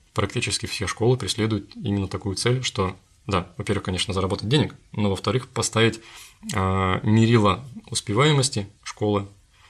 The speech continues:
Это всегда то, куда пошли работать твои студенты. Вот наши студенты, я озвучивал, а, в начале, м, там, проекта, и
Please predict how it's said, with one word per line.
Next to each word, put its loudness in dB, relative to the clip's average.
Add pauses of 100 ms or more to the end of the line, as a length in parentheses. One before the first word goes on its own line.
(120)
Это -2
всегда 2
то, 2 (200)
куда 2 (160)
пошли -4
работать -2
твои -2
студенты. -4
Вот -4
наши 0
студенты, 0
я -8 (640)
озвучивал, 4 (260)
а, 2
в 2
начале, 2 (200)
м, -10
там, -6
проекта, 0 (920)
и 4